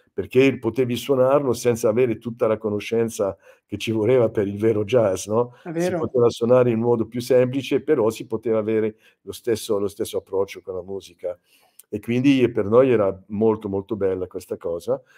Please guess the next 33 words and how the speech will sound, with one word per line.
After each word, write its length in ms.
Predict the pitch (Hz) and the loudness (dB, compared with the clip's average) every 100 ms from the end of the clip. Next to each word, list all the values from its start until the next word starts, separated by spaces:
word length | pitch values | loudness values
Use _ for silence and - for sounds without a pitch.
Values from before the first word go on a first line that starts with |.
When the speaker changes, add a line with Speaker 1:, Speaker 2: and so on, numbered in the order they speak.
| _ | _
Speaker 1:
E 100 | - | 0
un 80 | 196 | 2
giorno 280 | 202 196 196 | 6 6 8
Leandro 340 | 143 156 190 | 6 6 4
mi 80 | 156 | 2
ha 40 | 131 | 4
detto: 280 | 123 117 | 2 0
"Senti, 380 | 110 208 170 117 | -2 -2 -2 -2
andiamo 280 | 110 123 214 | -2 -2 -4
a 20 | |
sentire 420 | 214 123 117 127 120 | -4 -6 -6 -4 -4
questo 260 | 113 - | -6 -8
mio 140 | 107 107 | -6 -4
amico 320 | 113 135 104 | -4 -6 -8
che 140 | - | -10
suona 480 | - 110 110 110 98 - _ _ | -12 -4 -2 -2 -4 -8 _ _
a 100 | 95 | -12
Torino 400 | 95 107 120 117 | -6 -4 -2 -4
stasera 560 | 95 101 - 113 110 101 | -4 -8 -4 0 0 0
in 160 | 98 | -4
un 120 | 98 98 | -6 -6
locale, 640 | 104 110 95 92 110 127 _ _ _ | -4 -4 -4 -2 -4 -8 _ _ _
ehm, 240 | - 95 92 | -8 -6 -6
con 180 | 107 104 | -6 -4
un, 160 | 104 | -4
un, 280 | 101 98 95 | -4 -6 -6
un, 400 | 95 92 90 90 | -8 -8 -12 -12
un, 360 | 92 85 85 90 | -12 -14 -16 -14
un 240 | 90 85 | -12 -12
cantante 520 | 82 92 104 98 104 | -14 -8 -6 -6 -8
che 60 | 92 | -16
si 160 | - - | -16 -10
chiama, 220 | 95 | -8